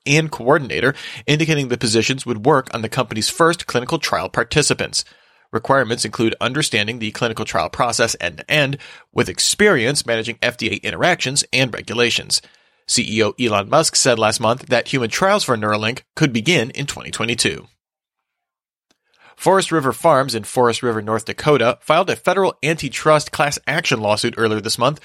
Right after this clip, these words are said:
claiming John Deere made excess profits by preventing farmers and small shops from accessing diagnostic software for repairs. Specifically, the suit alleges John Deere monopolized the repair services market for John Deere agricultural equipment with engine control units,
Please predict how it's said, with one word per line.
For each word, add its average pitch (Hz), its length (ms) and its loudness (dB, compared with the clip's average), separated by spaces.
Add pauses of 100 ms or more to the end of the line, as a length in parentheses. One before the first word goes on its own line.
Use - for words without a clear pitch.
(300)
claiming 220 280 0
John 135 300 2
Deere 139 220 0
made 117 200 -2
excess 127 360 0
profits 165 500 0
by - 140 0
preventing 147 540 -2
farmers 107 520 -6
and 156 220 0
small 107 240 0
shops 156 360 4 (240)
from 139 160 0
accessing 160 540 0
diagnostic 123 480 0
software 180 460 4
for - 180 -2
repairs. 117 580 0 (420)
Specifically, 131 540 0
the 117 120 -4
suit 139 160 4
alleges 113 340 2
John 120 240 2
Deere 117 160 2
monopolized 110 760 0
the 110 100 0
repair 101 260 0
services 151 480 0
market 107 360 0
for 113 120 -4
John 110 280 2
Deere 107 240 0
agricultural 113 640 0
equipment 120 400 0 (240)
with 123 220 -2
engine 123 220 0
control 190 380 2
units, 113 360 -2